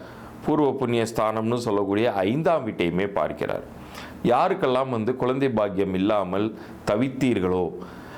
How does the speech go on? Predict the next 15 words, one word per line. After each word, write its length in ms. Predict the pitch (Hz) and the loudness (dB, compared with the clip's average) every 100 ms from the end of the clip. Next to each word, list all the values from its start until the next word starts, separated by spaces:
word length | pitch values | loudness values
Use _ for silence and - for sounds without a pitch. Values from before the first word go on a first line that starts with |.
| - 113 | -2 -2
இப்போ 300 | 113 - 180 160 | -2 -2 2 2
உங்கள் 240 | 123 107 101 110 | 2 0 0 0
வீட்டில் 300 | 117 117 101 | 0 0 2
மழலை 300 | 98 113 113 - | 2 2 0 -2
சப்தம் 420 | 95 87 95 92 90 | -4 0 0 0 -2
அப்படிங்கிறது 580 | - 85 87 80 78 92 - | -2 0 2 0 0 -4 -2
கேட்கும். 360 | 85 87 - - - - - - - - - 113 | -2 -4 -6 -8 -16 -18 -18 -16 -16 -16 -6 -2
உங்களுடைய 480 | 127 147 131 123 117 113 | 2 2 2 2 2 2
அந்த 160 | 110 113 110 | 0 2 2
ஒரு, 160 | 107 107 104 101 101 98 - - | 4 4 4 4 4 2 -4 -2
அந்த 120 | 117 110 123 | 2 4 4
ஊர் 140 | 190 175 | 4 4
வந்து 160 | 143 127 131 | 2 -2 -2
சும்மா 200 | 131 135 | 2 2
இருக்காது. 320 | 120 101 87 | 2 0 0